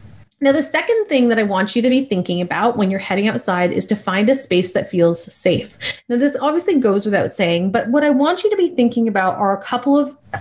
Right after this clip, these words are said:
factors, especially if you were teaching in the evenings. Number one, is the space well lit?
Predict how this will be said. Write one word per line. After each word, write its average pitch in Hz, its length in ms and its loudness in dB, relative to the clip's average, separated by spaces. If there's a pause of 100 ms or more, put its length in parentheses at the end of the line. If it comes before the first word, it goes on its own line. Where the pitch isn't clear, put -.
(180)
factors, 196 500 0
especially 240 800 -2
if 233 140 0
you 220 80 0
were 226 120 4
teaching 196 760 0 (320)
in 214 140 8
the 220 160 0
evenings. 190 540 0 (280)
Number 214 180 2
one, 208 460 0 (360)
is 226 220 2
the 254 80 -2
space 208 420 0
well 185 300 0
lit? - 400 -4